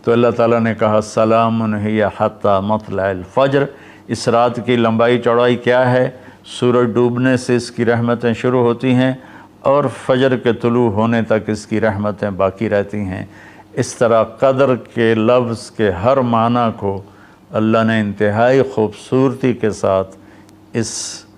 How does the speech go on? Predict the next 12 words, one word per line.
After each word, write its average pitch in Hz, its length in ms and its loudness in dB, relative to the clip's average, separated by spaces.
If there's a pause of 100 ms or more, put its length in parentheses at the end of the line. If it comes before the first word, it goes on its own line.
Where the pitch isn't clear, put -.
(840)
छोटी 120 400 2
सी 107 320 -2
सूरत 107 460 -2
में 107 200 -8
बयान 98 280 0
फरमाया। 87 520 -4 (2500)
तो 165 140 2 (4000)
अल्लाह 139 220 2
ताला 143 360 4
ने 147 200 2 (1300)
हमें 131 400 0
इतनी 147 800 -2